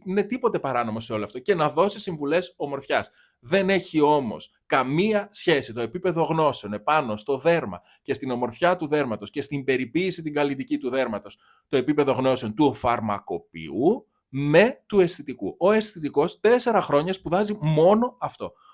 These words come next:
Ο φαρμακοποιός κάνει ένα εξάμηνο που έχει να κάνει με προϊόντα ομορφιάς και δημιουργία καλλιτικών. Και καλά κάνει. Πρέπει να το ξέρει, πρέπει να το γνωρίζει αυτό ο φαρμακοποιός.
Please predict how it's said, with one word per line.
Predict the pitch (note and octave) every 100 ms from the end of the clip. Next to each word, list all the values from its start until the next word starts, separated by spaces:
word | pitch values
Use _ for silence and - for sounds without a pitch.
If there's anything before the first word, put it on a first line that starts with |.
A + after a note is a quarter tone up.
| _
Ο | D4
φαρμακοποιός | B3 G3+ E3 C#3+ C#3 F#3+ -
κάνει | G#3+ G#3
ένα | E3+ F3+ C#3+
εξάμηνο | - C#3 B2+ D3+ F#3
που | D#3+
έχει | D3+ D#3+ B2 A#2
να | A2+
κάνει | B2+ D3+ E3+
με | B2 C3+ E3+ - _ _ _ _ _ _ _ -
προϊόντα | C#3+ B2+ C#3+ C#3
ομορφιάς | B2 A2+ - D3+
και | -
δημιουργία | F3 D#3 A#2+ C3 D3+ - -
καλλιτικών. | - D#3+ D3+ C3+ B2+
Και | -
καλά | G#3 G3+ F#3 G3 G#3+ -
κάνει. | G3+ G3 B2+ A2
Πρέπει | F3+ G#3+ A#3
να | G#3 F#3
το | D#3
ξέρει, | - G3 -
πρέπει | F#3 G3
να | G3
το | F#3+
γνωρίζει | E3 C#3+ E3 B2+
αυτό | A#2+ C3
ο |
φαρμακοποιός. | C3+ B2 A2+ F#2 A2+ G#2+